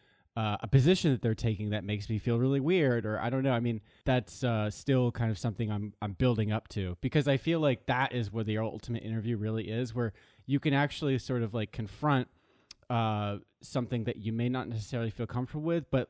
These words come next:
but at the end of the day, maybe even respect that position and learn from it. You wanna be, uh, uh, gracious, and you want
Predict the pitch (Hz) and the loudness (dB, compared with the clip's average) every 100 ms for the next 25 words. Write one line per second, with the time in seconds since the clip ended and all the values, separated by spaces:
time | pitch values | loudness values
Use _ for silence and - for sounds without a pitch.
0 | 120 - 120 - _ - 107 131 143 139 | -6 -2 -2 -2 _ -10 -2 2 2 2
1 | 120 107 101 127 123 110 127 123 117 110 | 0 -4 -2 0 0 2 2 2 0 -2
2 | 98 98 - 113 113 - 135 151 131 139 | -2 -6 -4 -2 -2 -4 -4 -4 -4 -4
3 | - 139 135 107 107 110 120 - 92 78 | -4 -4 -4 -4 -6 -4 -4 -4 -8 -8
4 | - _ - 135 160 180 175 139 147 135 | -16 _ -8 0 2 2 2 2 4 4
5 | 135 - _ - 117 113 110 - - - | 2 -4 _ -4 -2 0 -4 -8 -16 -20
6 | _ - 113 117 117 - 120 - - 120 | _ -10 -6 -2 -2 -2 -4 -4 -8 -4
7 | 113 117 113 117 117 | -2 -2 -2 -2 -2